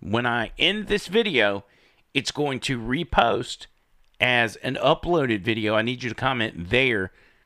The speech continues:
Otherwise, we won't see your comment. Or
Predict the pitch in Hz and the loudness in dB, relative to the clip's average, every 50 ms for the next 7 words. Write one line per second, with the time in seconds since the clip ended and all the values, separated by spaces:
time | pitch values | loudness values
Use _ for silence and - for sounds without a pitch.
0 | _ - - 147 143 139 135 127 123 120 107 92 120 117 104 107 110 - - - | _ -4 -2 0 0 2 2 2 2 2 0 0 -4 -4 -2 -4 -6 -6 -4 -2
1 | 107 98 95 - - - 139 123 123 113 90 78 - - - _ _ - _ _ | -2 -2 -4 -6 -4 -2 0 0 0 0 0 -2 -4 -6 -16 _ _ -20 _ _
2 | _ _ - 147 165 165 147 131 123 120 117 | _ _ -2 0 2 2 4 2 2 0 -2